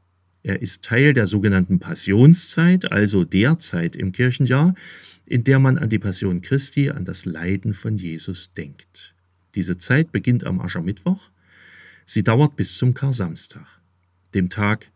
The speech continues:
nach der Kreuzigung. Am Karsamstag hat der verstorbene Jesus im Grab gelegen. Inklusive Aschermittwoch und Karsamstag sind das vierzig Tage, wenn man die darin liegenden Sonntage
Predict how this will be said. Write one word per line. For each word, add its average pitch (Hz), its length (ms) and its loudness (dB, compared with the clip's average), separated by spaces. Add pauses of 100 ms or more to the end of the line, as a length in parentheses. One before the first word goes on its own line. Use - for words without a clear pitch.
(140)
nach 95 440 -2
der 90 140 -14
Kreuzigung. - 720 -14 (1300)
Am 143 200 4
Karsamstag 160 680 2
hat 180 140 2
der 143 100 2
verstorbene 131 600 2
Jesus 104 400 -2
im 117 180 -6
Grab 85 420 -12
gelegen. 73 540 -12
Inklusive 131 720 2
Aschermittwoch 110 500 0
und 104 120 0
Karsamstag 143 640 2
sind 127 220 -2
das 98 120 -4
vierzig 131 520 0
Tage, 147 520 4 (800)
wenn 92 300 2
man 135 200 4
die 120 140 -2
darin 87 340 -4
liegenden 85 440 -4
Sonntage 95 640 -6